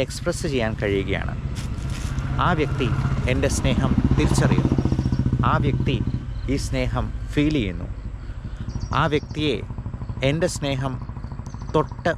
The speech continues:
ഉണർത്തുന്നു. ആ വ്യക്തിക്ക് തിരിച്ചും സ്നേഹം തോന്നുകയാണ്. മനസ്സിൽ ഇങ്ങനെയൊരു ദൃശ്യം കാണൂ. നിങ്ങൾ ആ വ്യക്തിയുടെ മുഖത്ത് തലോടുന്നു, തലയിൽ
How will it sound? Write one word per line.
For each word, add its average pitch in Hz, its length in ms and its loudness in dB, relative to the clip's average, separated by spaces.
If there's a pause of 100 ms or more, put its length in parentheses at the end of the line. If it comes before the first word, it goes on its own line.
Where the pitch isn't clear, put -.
(140)
ഉണർത്തുന്നു. 107 480 -2 (3250)
ആ - 20 4 (100)
വ്യക്തിക്ക് 156 420 -2 (360)
തിരിച്ചും 165 360 2 (340)
സ്നേഹം 131 440 0
തോന്നുകയാണ്. 98 520 0 (920)
മനസ്സിൽ 165 360 0 (360)
ഇങ്ങനെയൊരു 156 360 2
ദൃശ്യം 123 480 -2
കാണൂ. - 280 -4 (1700)
നിങ്ങൾ 175 340 4 (120)
ആ 170 160 4
വ്യക്തിയുടെ 160 600 0 (100)
മുഖത്ത് 131 520 0 (300)
തലോടുന്നു, 113 540 0 (800)
തലയിൽ 151 380 2